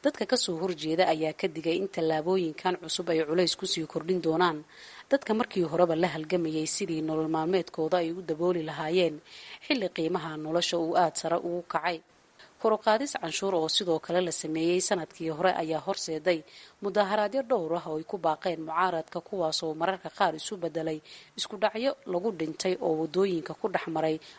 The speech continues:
booliska iyo dibadbaxayaasha. Kenya waa mid ka mid ah dalalka ugu dhaqaalaha wanaagsan Bariga Afrika, laakiin saddex meelood meel, konton iyo kow dhibic shan milyan oo qof oo dalka ku nool, ayaa ku nool saboolnimo.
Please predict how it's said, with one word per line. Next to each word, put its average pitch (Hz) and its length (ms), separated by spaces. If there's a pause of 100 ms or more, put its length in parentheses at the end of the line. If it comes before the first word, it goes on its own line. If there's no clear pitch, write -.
(100)
booliska 196 480
iyo 160 240
dibadbaxayaasha. 160 880 (720)
Kenya 262 320
waa 160 160
mid 180 160
ka - 160
mid 156 160
ah 185 160
dalalka 185 400
ugu 160 160
dhaqaalaha 170 560
wanaagsan 160 480
Bariga 160 400
Afrika, 165 480 (380)
laakiin 196 340
saddex 196 280
meelood 208 440 (160)
meel, 175 400
konton 202 360
iyo 156 200
kow 175 240
dhibic 160 240
shan 196 320
milyan 170 400 (400)
oo 185 120
qof - 280
oo 165 240
dalka 196 320
ku - 160
nool, 160 240 (260)
ayaa 196 300
ku - 160
nool 160 240
saboolnimo. 160 640